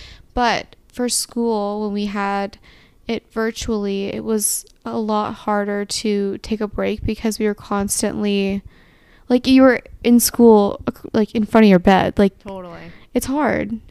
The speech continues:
Speaker 1: Um, so I think when I, I realized that, like, I wasn't doing the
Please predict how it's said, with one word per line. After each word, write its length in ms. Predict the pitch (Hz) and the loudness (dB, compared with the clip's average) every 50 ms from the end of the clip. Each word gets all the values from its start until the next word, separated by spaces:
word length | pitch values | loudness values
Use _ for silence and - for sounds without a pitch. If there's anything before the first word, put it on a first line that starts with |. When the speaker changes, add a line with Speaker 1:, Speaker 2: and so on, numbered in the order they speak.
| - - - - - - | -18 -18 -14 -10 -6 -4
Speaker 1:
Um, 580 | 233 220 208 196 196 196 202 208 220 247 254 | -2 -2 -2 -4 -4 -6 -8 -8 -10 -10 -10
so 640 | 226 - - 226 226 214 208 208 202 202 208 208 - _ - - - _ _ _ _ _ _ _ - | -10 -2 0 2 2 2 2 2 0 -2 -4 -6 -8 _ -20 -20 -20 _ _ _ _ _ _ _ -2
I 100 | 233 226 | -2 0
think 440 | - 247 233 226 214 208 - - - _ _ _ _ _ _ _ _ _ | 0 0 0 0 0 -4 -8 -18 -20 _ _ _ _ _ _ _ _ _
when 200 | 226 226 233 226 | 0 2 4 4
I, 140 | 220 214 - - | 4 2 2 2
I 80 | - | 0
realized 460 | 233 220 226 226 220 214 208 214 208 | 2 2 2 2 2 2 0 -2 -2
that, 80 | 220 - | -4 -4
like, 160 | 214 208 - | -6 -6 -4
I 80 | 214 208 | -6 -4
wasn't 320 | 202 208 214 214 220 220 214 | 0 0 0 0 0 -2 0
doing 300 | 214 208 208 208 208 208 | 2 2 2 2 2 2
the 380 | 208 202 202 202 202 202 - | 0 0 0 0 -2 -2 -6